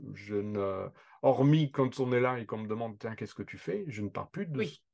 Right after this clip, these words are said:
Speaker 1: de, je me définis plus.
Speaker 2: Mhm.
Speaker 1: Par contre, je, j'explique, je montre ce que je fais vivre à mes clients. Et
Speaker 2: Mhm.
Speaker 1: finalement, c'est ça l'essentiel, en fait.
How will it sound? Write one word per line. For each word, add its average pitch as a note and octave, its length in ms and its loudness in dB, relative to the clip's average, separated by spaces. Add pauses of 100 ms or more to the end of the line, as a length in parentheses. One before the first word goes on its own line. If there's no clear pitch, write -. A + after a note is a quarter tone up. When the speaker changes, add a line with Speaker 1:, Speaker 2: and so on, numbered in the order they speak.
Speaker 1:
de, A2+ 340 6 (220)
je B2+ 140 2
me B2 100 2
définis D3 460 4
plus. C#3 280 -4 (600)
Speaker 2:
Mhm. A3 100 -6
Speaker 1:
Par - 180 4
contre, - 440 -2 (1160)
je, G#2+ 200 -10 (180)
j'explique, G2+ 880 -6
je G#2 160 -4
montre C#3+ 440 -2 (340)
ce - 180 -20
que A2 120 -4
je - 100 -6
fais A2+ 180 0
vivre D#3 300 0
à C3 40 2
mes B2+ 140 0
clients. B2 380 -8 (720)
Et - 40 -2
Speaker 2:
Mhm. F3+ 60 -4
Speaker 1:
finalement, C3 240 0 (140)
c'est B2 180 -2
ça F3 220 2
l'essentiel, C#3+ 560 -2
en G2+ 100 -2
fait. F#2+ 300 -8